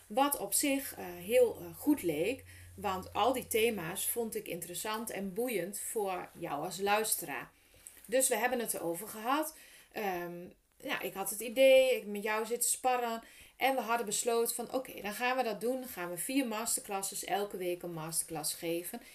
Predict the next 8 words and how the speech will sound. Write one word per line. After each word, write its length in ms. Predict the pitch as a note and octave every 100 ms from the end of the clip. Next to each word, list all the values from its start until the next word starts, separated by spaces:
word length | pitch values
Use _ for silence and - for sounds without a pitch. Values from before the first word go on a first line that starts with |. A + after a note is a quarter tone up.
| - - -
In 180 | C4 A#3
de, 140 | F#3 -
eh, 100 | - E3+ E3 E3
v-, 240 | - E3
voorbereiding 840 | - A3 G#3 G3+ F#3+ G3 G3 G3
op 280 | - F3+ -
ons, 340 | F#3+ F3+ F3 -
eh, 300 | E3+ E3